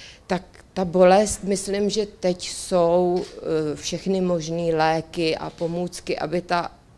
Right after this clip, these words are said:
s-, bolest byla m-, aspoň snesitelná. A dá se to, myslím, že lékaři, který, mm, jsou odborníci v paliativní péči, já nejsem zdravotník, to skutečně umějí udělat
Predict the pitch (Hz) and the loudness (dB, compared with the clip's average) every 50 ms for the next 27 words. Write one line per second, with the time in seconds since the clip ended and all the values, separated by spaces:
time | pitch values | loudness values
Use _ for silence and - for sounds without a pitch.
0 | - - - - - 165 165 165 156 170 156 160 151 180 180 190 190 185 185 185 | -20 -16 -16 -14 -8 -4 -2 0 0 0 -2 -2 0 2 2 2 2 2 0 -2
1 | 185 - - 190 - - - 226 220 202 208 - 190 160 - - 165 156 - 135 | -2 -2 -2 -2 0 4 4 4 4 4 2 2 2 2 2 0 -2 -2 0 -2
2 | 120 120 120 135 135 123 - - 160 - _ _ _ _ - - - - - - | -2 -2 -2 -6 -8 -10 -12 -14 -16 -20 _ _ _ _ -20 -20 -20 -20 -20 -20
3 | - - - - - - - - 196 170 165 170 151 147 - 180 170 175 185 180 | -20 -20 -20 -20 -20 -20 -12 -6 -2 -2 -2 -2 -6 -2 2 4 4 4 4 2
4 | 180 - 220 208 202 208 202 190 185 185 180 190 185 180 - 175 165 170 170 156 | 0 0 -2 -2 -2 0 0 0 0 0 0 -2 -4 -6 -6 -8 -8 -6 -6 -6
5 | 151 170 160 160 160 160 160 160 160 156 156 160 - 170 170 165 170 151 - - | -2 -2 0 0 0 0 0 0 0 0 -2 -4 -4 -4 -4 -4 -4 -6 -6 -6
6 | - 156 151 165 165 165 160 160 151 147 143 151 151 147 151 151 143 135 139 143 | -6 -6 -4 -4 -4 -4 -4 -6 -6 -6 -6 -6 -4 -2 -2 -2 -2 -4 -4 -6
7 | - - 165 139 123 - 139 135 147 156 156 156 160 156 - - 165 147 - - | -6 -4 -4 -2 0 0 0 0 0 -2 0 -2 -2 -4 -6 -8 -10 -10 -8 -6
8 | 143 139 139 147 143 - - 139 139 143 - - - 151 151 160 156 - 165 156 | -6 -6 -4 -6 -6 -8 -8 -8 -6 -6 -6 -4 -2 -2 -2 -2 -2 -2 -2 -2
9 | 151 139 135 - 156 151 135 135 139 147 151 151 151 165 160 - 160 156 151 - | -2 -4 -4 -6 -8 -8 -8 -6 -4 -4 -4 -2 -4 -4 -6 -8 -10 -12 -12 -14
10 | - - - - - - 190 - - - 185 180 - 175 170 - - - 180 175 | -16 -20 -20 -16 -12 -10 -10 -10 -8 -8 -8 -4 -2 -4 -4 -4 -4 -4 -2 -2
11 | 170 175 175 - - - - 165 156 156 160 165 165 160 160 160 160 165 170 170 | -2 -2 -2 -4 -6 -6 -4 -4 -2 -2 0 0 2 2 2 2 0 -2 -6 -8
12 | - - - 156 143 156 151 156 156 156 | -10 -10 -10 -8 -4 -4 -4 -4 -4 -8